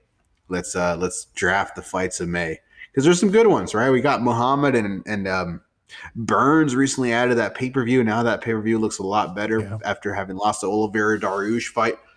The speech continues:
Speaker 1: Phenomenal replacement. Yeah, I think the month of May is gonna be a good one. And then obviously, you know,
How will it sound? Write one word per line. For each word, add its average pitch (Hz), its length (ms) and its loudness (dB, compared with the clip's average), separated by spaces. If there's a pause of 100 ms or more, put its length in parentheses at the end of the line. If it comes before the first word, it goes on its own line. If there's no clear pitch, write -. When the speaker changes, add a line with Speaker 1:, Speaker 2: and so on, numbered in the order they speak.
(140)
Speaker 1:
Phenomenal 117 520 2
replacement. 127 680 0 (1040)
Yeah, 196 260 -2
I 208 40 0
think 262 180 2
the 247 80 4
month 226 240 2
of 202 60 0
May 208 80 6
is 196 120 4
gonna 208 160 2
be 196 160 6
a 185 60 6
good 202 260 4
one. - 200 -6 (200)
And 139 160 0
then 139 120 2
obviously, 135 480 0
you 123 240 -4
know, 107 260 -2